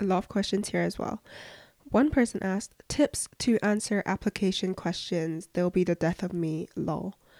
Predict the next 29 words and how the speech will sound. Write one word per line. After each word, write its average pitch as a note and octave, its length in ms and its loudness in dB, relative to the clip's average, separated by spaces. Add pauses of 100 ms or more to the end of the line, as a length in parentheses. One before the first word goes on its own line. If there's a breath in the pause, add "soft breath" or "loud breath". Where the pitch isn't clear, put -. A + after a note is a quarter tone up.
(680 soft breath)
Oh A3+ 200 2
my A3+ 180 0
gosh, F#3+ 400 -6
I G#3 420 -2 (320)
genuinely, C4+ 760 -2 (260)
paper A3 340 6
three F#3 440 4
in G3 220 2
biology G3 680 4
was F#3+ 420 2 (160)
literally G#3 600 4
the F#3 140 2
bane F3 420 0
of F3+ 80 0
my F3 140 0
existence. E3+ 640 -2
I F3+ 140 -4
hated F3 380 -2
it E3+ 100 -4
so F3 260 -6
much. E3+ 360 -8 (560 loud breath)
And B3+ 120 0
also, F4 300 6
why C4 280 4
are D4 60 4
the A#3 100 2
grade G3+ 340 -2
boundaries E3+ 520 -4
so G3+ 760 -2